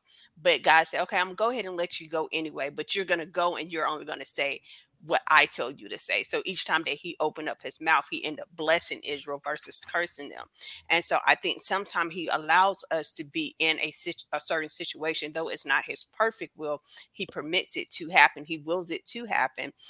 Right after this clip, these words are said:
and, but he still turns around, Romans eight and twenty-eight, and make the thing work for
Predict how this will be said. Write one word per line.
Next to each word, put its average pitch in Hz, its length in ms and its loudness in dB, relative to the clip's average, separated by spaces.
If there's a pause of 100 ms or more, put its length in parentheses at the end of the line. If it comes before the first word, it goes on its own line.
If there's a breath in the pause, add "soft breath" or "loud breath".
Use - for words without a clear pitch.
(380 loud breath)
and, 156 260 6
but 147 340 10
he 190 200 -2
still 180 360 4
turns 165 380 2
around, 151 440 0 (220)
Romans 147 380 2
eight 147 140 -2
and 135 120 -4
twenty-eight, 165 560 4 (380 loud breath)
and 151 300 8
make 170 300 4
the 165 80 -4
thing 147 500 -4
work 151 300 4 (160)
for 151 580 -2